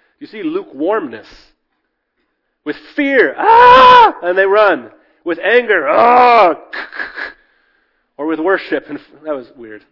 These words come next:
And then w-, worship, and they fall down and bow at his feet and give him their life.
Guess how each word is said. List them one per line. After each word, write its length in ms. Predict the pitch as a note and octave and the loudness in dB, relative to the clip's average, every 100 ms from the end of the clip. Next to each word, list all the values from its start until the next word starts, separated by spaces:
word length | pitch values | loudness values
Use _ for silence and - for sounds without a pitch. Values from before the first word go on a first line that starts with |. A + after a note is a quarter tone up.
| _ | _
And 120 | C#3+ | -8
then 120 | D#3 D3+ | -6 -6
w-, 180 | F3 | -8
worship, 460 | F#3 G3+ - A#2 - | -4 -4 -6 -16 -16
and 100 | C3 | -16
they 60 | B2+ | -14
fall 320 | - F#3 F3+ | -6 -4 -4
down 340 | E3 C#3 B2 - _ _ _ | -4 -6 -10 -18 _ _ _
and 220 | D3 E3 C#3+ _ _ - | -16 -14 -14 _ _ -6
bow 300 | G3+ G#3 G3+ | -2 0 -2
at 40 | |
his 160 | D#3+ - | -4 -8
feet 260 | - A#2 B2 | -20 -18 -16
and 180 | C3+ | -18
give 240 | _ G#3 F#3 | _ -8 -8
him 140 | E3+ | -8
their 120 | D3 | -10
life. 320 | C3+ A#2+ G#2+ | -10 -14 -18